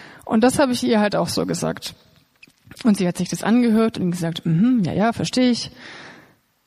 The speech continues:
Und hat mir dann gesagt, "Hey Paula, weißt du eigentlich, was gerade der Wochenspruch ist?" Und ich so, "Nee." Sagte sie, "Ja, das ist ein Spruch, der mich die ganze Woche auch schon begleitet hat.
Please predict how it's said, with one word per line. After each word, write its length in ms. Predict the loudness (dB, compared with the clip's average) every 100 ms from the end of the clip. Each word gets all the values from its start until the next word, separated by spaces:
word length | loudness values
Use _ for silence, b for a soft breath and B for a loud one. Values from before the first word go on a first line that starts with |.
| _
Und 240 | 0 2 2
hat 160 | 2
mir 120 | 2
dann 520 | 4 2 2 2 0 -6 -20 _ _ _ _ _ _ _ _ _ -4
gesagt, 640 | 0 2 2 0 -4 -6 -8 _ _ _ _ _ _ _ _ _ _
"Hey 240 | -4 -2
Paula, 500 | 2 4 6 4 4
weißt 300 | 4 2 2
du 20 | -2
eigentlich, 340 | 2 2 2
was 140 | -2
gerade 200 | 0 0
der 160 | 0 0
Wochenspruch 520 | -2 -4 -8 -8 -10
ist?" 320 | -8 -8 -8
Und 160 | -6 -6
ich 80 | -8
so, 220 | -6 -8 -4
"Nee." 480 | -2 0 0 0 -2 B B B B B B B B B B B B B
Sagte 320 | -6 -4 0 0
sie, 360 | 2 2 0 -2
"Ja, 440 | 0 2 2 2 -2
das 120 | -4 -2
ist 140 | 0
ein 100 | 0
Spruch, 300 | 0 0 0
der 120 | 2
mich 200 | 2 2
die 120 | -2
ganze 300 | -2 -2 0
Woche 240 | 0 0 -2
auch 100 | -2
schon 200 | -2 -2
begleitet 500 | -4 -4 -4 -4 -2
hat. 300 | -2 -2